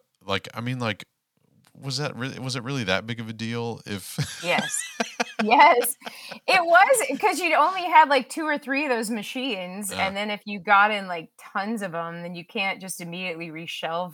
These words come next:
Speaker 2: them.
Speaker 1: Yeah.
Speaker 2: Um, so
Speaker 1: Oh.
Speaker 2: that was always, yeah.
Speaker 1: Dreadful.
Speaker 2: Yeah, I, yeah, I had, I was there when Titanic came out, and
Speaker 1: Uh.
Speaker 2: we did a midnight release, and, um,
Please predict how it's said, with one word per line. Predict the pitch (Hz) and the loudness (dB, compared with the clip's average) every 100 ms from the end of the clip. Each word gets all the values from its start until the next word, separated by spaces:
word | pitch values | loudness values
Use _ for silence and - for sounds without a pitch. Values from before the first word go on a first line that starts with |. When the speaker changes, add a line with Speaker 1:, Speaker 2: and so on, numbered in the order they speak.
| 165 | -10
Speaker 2:
them. | 151 151 151 143 | -10 -10 -12 -10
Speaker 1:
Yeah. | 98 90 87 _ _ - | -6 -6 -6 _ _ -6
Speaker 2:
Um, | 160 151 143 - | -4 -4 -8 -14
so | 185 180 | -8 2
Speaker 1:
Oh. | |
Speaker 2:
that | 180 180 | 2 2
was | 185 | -2
always, | 170 165 165 165 - 170 | -2 -2 -4 -6 -10 -4
yeah. | 160 160 | -2 -2
Speaker 1:
Dreadful. | 156 - - 87 80 - | -4 -8 -8 -10 -10 6
Speaker 2:
Yeah, | - - | 8 10
I, | 208 - - _ | 10 8 -6 _
yeah, | 214 220 202 | 2 6 6
I | 214 | 6
had, | - 175 - | 2 4 6
I | 220 | 6
was | 277 208 | 4 0
there | 220 214 | 0 0
when | 196 180 | 0 -6
Titanic | - 208 196 - 185 185 233 - | -2 -2 -2 -6 -6 -4 -4 -6
came | 285 262 262 | -6 0 2
out, | 277 277 | 2 0
and | 185 | -4
Speaker 1:
Uh. | 180 | -8
Speaker 2:
we | |
did | 180 185 | -8 -6
a | 170 | -8
midnight | 170 180 202 196 190 165 | -8 -8 -4 -2 -4 -6
release, | 175 160 170 190 254 - - - _ _ _ _ _ | -6 -6 -8 -8 -4 -4 -4 -8 _ _ _ _ _
and, | - 185 170 170 170 170 - - 165 | -2 0 0 -2 -6 -10 -12 -10 -4
um, | 165 160 156 160 156 | -2 -2 -4 -8 -16